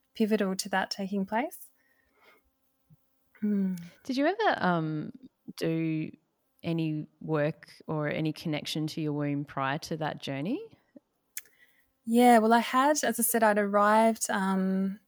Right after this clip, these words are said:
Speaker 1: at that festival having done a year-long process or, or work, again, Thirteen Moons, so a monthly gathering with, um, yeah, in the Blood Mysteries tradition. So yeah, at,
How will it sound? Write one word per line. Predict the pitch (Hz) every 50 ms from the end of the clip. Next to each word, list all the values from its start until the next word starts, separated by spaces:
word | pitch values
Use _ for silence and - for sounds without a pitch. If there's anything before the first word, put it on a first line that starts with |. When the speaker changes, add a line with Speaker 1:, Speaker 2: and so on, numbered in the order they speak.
| _ - -
Speaker 1:
at | - 202 202 196 -
that | - 190 185 196 214 -
festival | - 208 202 196 - - 202 190 190
having | 180 196 190 185 185 185
done | 190 190 185 185
a | 185 185
year-long | 185 190 190 185 185 180 180 185 185 185 185 _ - - - _ _ _ _ _ _ _ _ _
process | - - 190 185 190 190 - - 208 185 185 - - - - - -
or, | - 190 175 190 - -
or | - 196 185 180
work, | 175 190 185 185 190 190 190 -
again, | 214 190 - 190 185 185
Thirteen | 190 - 202 190 185 190 - 202 185 180 180 180 180 180 202 -
Moons, | - 190 185 185 185 185 185 190 196 190
so | - - 196 180
a | 180
monthly | 185 190 185 190 190 - - 208 185
gathering | 175 - 190 180 180 185 185 180 180 185 180
with, | 180 180 180 - -
um, | 185 185 180 180 180 180 185 185 185 190 185 - _ _ _ _ _ -
yeah, | - 196 196 185 185 196 208
in | 202 190
the | 190
Blood | 185 196 196 190 185 180
Mysteries | 185 185 190 - - - 196 185 185 190 - -
tradition. | - - 202 180 185 185 - - 254 294 320
So | - - - 202 185 185 190 190 - - - - - - _ _ _ _ -
yeah, | 202 202 208 190 - -
at, | 202